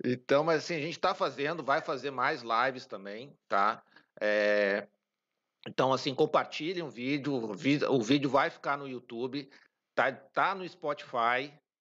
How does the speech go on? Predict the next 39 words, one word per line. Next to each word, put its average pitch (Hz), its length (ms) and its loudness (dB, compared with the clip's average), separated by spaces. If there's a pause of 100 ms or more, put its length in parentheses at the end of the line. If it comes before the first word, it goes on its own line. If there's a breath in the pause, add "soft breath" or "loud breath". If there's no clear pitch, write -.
(120)
tá? 110 240 0
Então, 120 220 -6
vocês 117 160 -14
podem, 127 440 0
a 107 60 -10
gente 110 200 -14
vai 127 120 -2
subir 120 240 -6
no 123 80 -8
Spotify, 117 720 2
no, 101 220 -12
no, 98 260 -12
no, - 400 -14 (320)
nos 104 200 -4
outros 110 400 4
agregadores 104 760 2
também. 98 340 -2
Então, 117 240 -2
todo 131 280 4
o 120 40 8
áudio 117 320 2
vai 107 140 -6
tá 107 160 -6
no, 101 240 -10
no, 95 420 -10
no 98 140 -4
Spotify. 101 720 2 (400 loud breath)
Compartilhem 139 640 -2
bastante 117 540 -8
aí 110 60 -6
pro - 120 -20
pessoal, 107 720 2 (320 loud breath)
assinem 160 500 -2
o 139 60 -2
canal, 123 500 2
deixem 143 480 -6
o 123 80 -8
like, 113 460 0 (640)
tá? 110 340 2